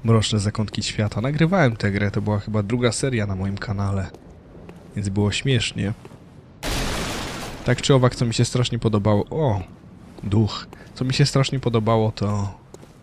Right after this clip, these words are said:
nie tylko setting, ale i postaci, ponieważ byliśmy w miasteczku nad rzeką, które nazywało się Innsmouth. I wszystkie postaci były takie właśnie wykrzywione, dziwne. Mieszkańcy robili takie piorunująco nieprzyjemne wrażenie. I cholernie przyjemnie się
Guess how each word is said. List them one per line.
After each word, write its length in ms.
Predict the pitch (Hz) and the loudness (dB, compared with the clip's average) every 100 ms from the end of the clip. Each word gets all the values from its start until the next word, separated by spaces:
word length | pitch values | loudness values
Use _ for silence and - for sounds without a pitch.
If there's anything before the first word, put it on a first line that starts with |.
| - - | -16 -8
nie 80 | 127 | -2
tylko 280 | 160 151 | 0 2
setting, 460 | 131 151 147 127 110 | 2 2 0 0 0
ale 180 | 107 107 | 0 2
i 140 | 110 | 0
postaci, 540 | - 107 - 131 127 98 | 0 -4 0 0 0 -4
ponieważ 320 | 98 104 98 | -4 -4 2
byliśmy 300 | 113 107 110 | 2 2 -2
w 80 | 101 | -2
miasteczku 560 | 104 - 123 - 117 | -2 0 0 0 -2
nad 200 | 98 95 | -2 -2
rzeką, 420 | 104 107 104 101 | 0 0 0 -2
które 240 | 98 - 101 | -4 -4 -4
nazywało 400 | 98 101 104 101 | -4 -4 -2 -2
się 140 | - | -4
Innsmouth. 760 | - 127 - - 90 - - - - - - - - - - - 117 | -4 -4 -6 -6 -8 -10 -14 -20 -20 -20 -20 -20 -20 -20 -20 -12 -4
I 40 | |
wszystkie 320 | - 113 110 | -2 0 0
postaci 460 | 107 101 110 104 101 | -2 -2 -2 0 -2
były 180 | 101 101 | -4 -4
takie 240 | 104 107 | -2 -2
właśnie 260 | 95 - 104 | -2 -4 -4
wykrzywione, 720 | 101 - 107 101 113 107 101 | 0 2 2 2 2 0 -4
dziwne. 420 | 101 107 90 98 | -4 -4 -4 -8
Mieszkańcy 460 | 95 - 101 104 107 | -8 -6 -6 -4 -4
robili 280 | 101 101 104 | -2 -2 -2
takie 440 | 107 107 107 104 - | -2 -2 0 0 -4
piorunująco 760 | - 113 110 113 117 120 117 117 | 0 2 2 2 2 2 0 -2
nieprzyjemne 520 | 120 - 120 123 123 | -2 0 0 2 2
wrażenie. 640 | 117 120 113 101 95 87 - - - - - - - - - | 2 4 2 0 -2 -8 -10 -20 -20 -20 -20 -20 -20 -20 -18
I 60 | - | -14
cholernie 580 | - 104 117 127 123 110 | -2 2 2 2 0 -2
przyjemnie 580 | - 104 101 151 98 | -2 0 0 -2 -4
się 440 | 92 - 92 90 | -6 -6 -6 -6